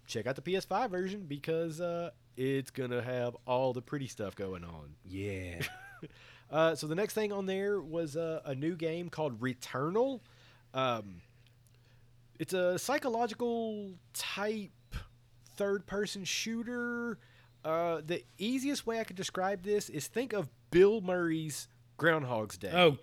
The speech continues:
Speaker 2: no!
Speaker 1: Mixed with Control. You know, the big third-person game that came out. Was it last year, year before?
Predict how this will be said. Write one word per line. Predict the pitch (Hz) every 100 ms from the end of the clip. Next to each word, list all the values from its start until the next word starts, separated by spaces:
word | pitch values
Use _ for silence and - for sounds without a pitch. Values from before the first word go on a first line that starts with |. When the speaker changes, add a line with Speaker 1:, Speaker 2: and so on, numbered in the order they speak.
| -
Speaker 2:
no! | 247 269 226 214 196 190 165 156 117 - - - - -
Speaker 1:
Mixed | 147 165 208 - -
with | 165 175 170 151 - - -
Control. | - 170 143 - 151 139 101 82 62 - - - - - - - - -
You | 117
know, | 95 76 80
the | 120
big | 143 - 196 185 143 131
third-person | - 180 151 139 160 139 123
game | 117 147 135 113
that | 104 92
came | 123 107
out. | 95
Was | 113
it | 101
last | 87 165 190
year, | 208 208
year | 165 180
before? | 170 185 190 196